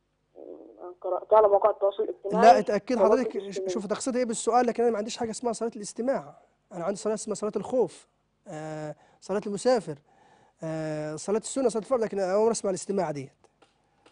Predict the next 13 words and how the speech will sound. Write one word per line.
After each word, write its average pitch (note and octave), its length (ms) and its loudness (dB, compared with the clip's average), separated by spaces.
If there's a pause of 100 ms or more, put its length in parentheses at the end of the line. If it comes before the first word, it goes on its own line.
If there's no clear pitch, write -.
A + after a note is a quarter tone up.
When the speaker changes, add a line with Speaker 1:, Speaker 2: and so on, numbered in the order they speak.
(280)
Speaker 2:
ماشي، E3 220 -6
جزاكم E3+ 200 -6
الله D#3+ 120 -2
خير. C#3 240 -10 (1160)
آه، F3+ 720 2
يبقى G#3 320 6
احنا C4+ 140 6
قلنا C#4 520 10
أحبتنا C4 760 6
من G#3 140 4
شروط B3 340 2
صحة - 320 -2
الصلاة A3 440 2